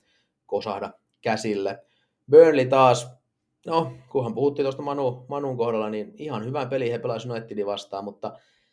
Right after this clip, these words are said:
kyllä mulle edelleen nousee ne kysymysmerkit, että riittääkö tuossa joukkueessa se yksilölaatu oikeasti viemään niitä ihan mukavia esityksiä pisteille saakka. Et siellä yläkerrassa, niin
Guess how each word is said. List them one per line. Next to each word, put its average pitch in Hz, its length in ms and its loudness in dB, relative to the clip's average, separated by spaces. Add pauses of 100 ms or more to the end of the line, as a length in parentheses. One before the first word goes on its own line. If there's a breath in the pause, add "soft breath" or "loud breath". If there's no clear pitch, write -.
(640 loud breath)
kyllä 120 220 0
mulle 160 220 0
edelleen 143 440 2
nousee 135 300 -4
ne 127 80 -6
kysymysmerkit, 120 640 -10
että 110 140 -12
riittääkö 120 680 -6 (280 loud breath)
tuossa 117 240 -8
joukkueessa 117 580 -4
se 110 80 -8
yksilölaatu 107 1700 -8 (160)
oikeasti 107 600 -8 (600 soft breath)
viemään 123 400 -4
niitä 104 280 -10
ihan 127 420 -14
mukavia 110 640 -8
esityksiä 104 800 -12
pisteille 92 640 -10
saakka. 90 480 -10
Et - 60 -14
siellä 85 200 -10
yläkerrassa, 113 760 -4
niin 104 240 -10